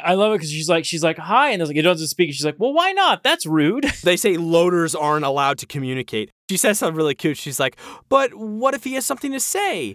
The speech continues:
Speaker 2: But the really cool, the really cool, like, rebuttal that is given is that the officer, Tala, I believe that's the name, she says back to her, she says,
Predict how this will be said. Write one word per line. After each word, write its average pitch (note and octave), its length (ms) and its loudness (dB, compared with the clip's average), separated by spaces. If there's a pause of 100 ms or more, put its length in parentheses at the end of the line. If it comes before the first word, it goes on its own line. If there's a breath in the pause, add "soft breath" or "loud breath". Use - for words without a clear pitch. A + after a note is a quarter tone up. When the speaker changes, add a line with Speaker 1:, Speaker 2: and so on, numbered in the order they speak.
Speaker 2:
But A3 140 6
the B3+ 100 4
really E4 300 0
cool, D4+ 480 -4 (320 soft breath)
the G#3 140 4
really C4 280 -4
cool, C4 320 -4
like, A#3 200 0
rebuttal F#3+ 600 0
that E3 200 -2
is C#3 140 -8
given E3 380 -2
is C3+ 160 -8
that C3 240 -2 (720 soft breath)
the C3+ 120 0
officer, E3 520 0
Tala, D#3+ 480 0
I E3 100 0
believe D3+ 260 -4
that's D3 200 -4
the D#3 80 -4
name, D3 240 -4 (340 soft breath)
she - 300 -6
says F3 320 -2
back D3+ 280 -2
to D3+ 120 -8
her, D3 140 -6
she C#3 120 -12
says, C3 320 -6